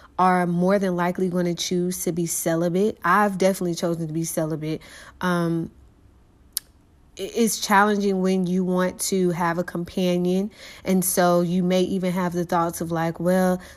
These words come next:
let me just go back to so-and-so, or let me hit up so-and-so and see what's going on," you know?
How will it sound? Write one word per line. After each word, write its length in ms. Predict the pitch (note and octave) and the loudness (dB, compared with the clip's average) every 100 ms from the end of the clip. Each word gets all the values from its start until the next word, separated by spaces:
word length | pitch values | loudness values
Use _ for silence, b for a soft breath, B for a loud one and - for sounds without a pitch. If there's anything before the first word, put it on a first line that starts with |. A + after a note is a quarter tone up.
| B | B
let 140 | F#3 | 0
me 80 | C4 | 2
just 220 | B3 B3+ | 0 -2
go 100 | A#3 | -2
back 180 | A3 A3+ | 0 0
to 100 | A3+ | -2
so-and-so, 680 | - G3+ G#3+ A3 - F3 E3 | -2 -2 -2 -4 -4 -2 -2
or 80 | E3 | 0
let 140 | G3 | 0
me 120 | A#3 | 0
hit 160 | A#3+ A#3 | 0 0
up 120 | A3 | -2
so-and-so 600 | - F#3+ G3 G#3 - F3+ | -4 -4 -2 -4 -4 -4
and 120 | F3 | -4
see 180 | E3+ F#3+ | -4 -2
what's 240 | F3+ F3 - | -2 -2 -4
going 360 | F3+ F3 E3 | -2 -2 -2
on," 320 | F3 E3+ E3 | -2 -2 -2
you 100 | E3 | -2
know? 180 | F3 F3 | 0 -2